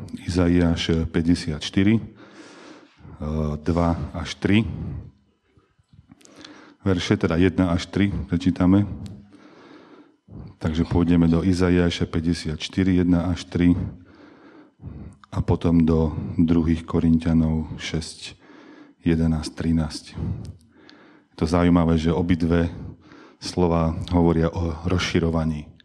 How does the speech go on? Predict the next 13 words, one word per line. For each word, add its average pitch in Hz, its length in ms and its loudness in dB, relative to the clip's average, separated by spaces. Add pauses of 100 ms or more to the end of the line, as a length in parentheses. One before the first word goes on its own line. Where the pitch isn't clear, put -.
(400)
a - 160 -10
otváraní, 82 720 -2
e, - 0 - (1500)
stanov 90 560 2
a, 78 400 -8 (240)
a - 160 -14
srdc. - 480 -10 (560)
Takže 85 240 -4
prečítam 82 480 -2
najskôr 82 480 0 (160)
Božie 82 320 0
slovo. 82 400 0 (960)
Jasaj, 110 640 2